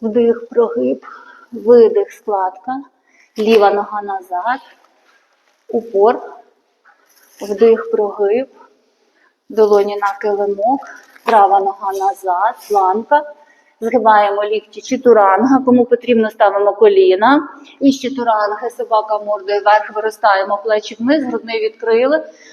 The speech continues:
Тепер видих, голова до, е, підборіддя до грудної, відштовхнулися. Собака мордою вниз, прогнулися. Права нога по центру, ліва вверх, вдих. Прогну-, прогнулися. І крок лівою ногою вперед.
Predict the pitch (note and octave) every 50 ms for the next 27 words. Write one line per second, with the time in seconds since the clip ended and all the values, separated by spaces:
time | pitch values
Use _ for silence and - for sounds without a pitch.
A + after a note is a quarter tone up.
0 | _ _ - C4+ - C4+ B3+ B3+ A#3 B3 A#3 A#3+ - G3+ A3 A3+ A3 A3 A3+ G#3+
1 | A3+ A3 A3 - B3 B3 B3+ B3 - _ _ _ _ _ _ - G#3 G#3 G#3 G3+
2 | G3+ A3+ G#3 A3+ B3+ A#3+ A#3 A#3 - A3 G#3+ - A#3+ A#3 A#3+ B3 A#3+ B3+ C4 C#4+
3 | D#4+ E4+ E4+ E4 E4+ F4 - C#5+ - - - - - - A3 A#3+ A#3 - - -
4 | G#3+ - _ _ A#3+ A3 A3 A3+ A#3+ C#4 D4+ C#4+ - E4 E4 E4 - - - -
5 | - - - - - - - _ _ - - B3 G#3+ A3 A3 G#3+ A3 A3+ A3 A3
6 | A3+ A3+ A3 G#3+ - A3+ A3+ A3+ G#3 A#3 A#3+ A#3+ B3 C#4+ E4 E4 - - - D4
7 | C#4 C#4 C#4+ C4+ C4 B3 A#3 A3+ A#3 A#3 - - D#4+ D#4+ D#4+ - - - - -
8 | _ _ _ _ _ _ - C4 B3 A#3+ A#3 A#3 A#3 A3+ A#3 A#3 A#3+ A#3 - A#3+
9 | - - A#3+ A3+ A3+ A3+ A3+ A3+ A3+ G#3+ A3+ G#3+ G#3 A3 A3 G#3 G#3+ G3+ G3+ G#3
10 | G3+ - G3+ G3 G#3 G#3+ A#3+ C4+ D#4+ D#4 - _ _ _ _ _ _ _ - -
11 | - - - - _ _ _ _ _ _ _ _ - A#3+ A3+ A3+ A#3 A#3+ A3+ A3
12 | A3+ A#3 - C#4+ - - - - - - - _ - A#3+ - G#3+ - A3 G#3 G3+
13 | G#3 A3+ B3+ A#3+ A#3+ - C#4 - - C4+ B3+ A#3+ - A#3+ A3+ A3+ A#3 A#3 A#3 A3
14 | G#3+ A3 G#3+ A3 A3+ G3+ - - G3 G3 F#3+ - _ _ _ A3+ G#3 G3+ G3+ G3+
15 | G3+ A3 B3+ D#4